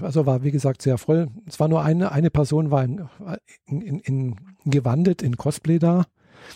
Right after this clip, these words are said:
Hatte ein Ding an, also so ein, so die Uniform der, hm, Ritter des Blutschwurordens, also so einen weißen Staubmantel mit einem roten Kreuz drauf gestickt.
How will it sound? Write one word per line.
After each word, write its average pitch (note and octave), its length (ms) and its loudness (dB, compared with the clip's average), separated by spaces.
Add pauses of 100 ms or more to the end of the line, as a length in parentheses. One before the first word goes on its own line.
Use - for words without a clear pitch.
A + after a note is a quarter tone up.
(840)
Hatte C#3+ 240 0
ein C3+ 100 0
Ding C#3 180 2
an, D#3 200 0
also C#3 260 0
so C3+ 160 0
ein, B2+ 360 -2 (800)
so - 120 -2
die C3+ 100 2
Uniform C3+ 640 2
der, A#2+ 500 4
hm, B2 460 -8 (200)
Ritter D3+ 200 2
des B2+ 180 0
Blutschwurordens, E3 1120 0 (320)
also A#2+ 180 -6
so C3+ 80 0
einen B2 120 0
weißen B2 440 2 (560)
Staubmantel D3 640 0
mit B2+ 140 0
einem B2+ 100 -2
roten B2 320 0
Kreuz C3 320 0
drauf D3 300 0
gestickt. - 480 -4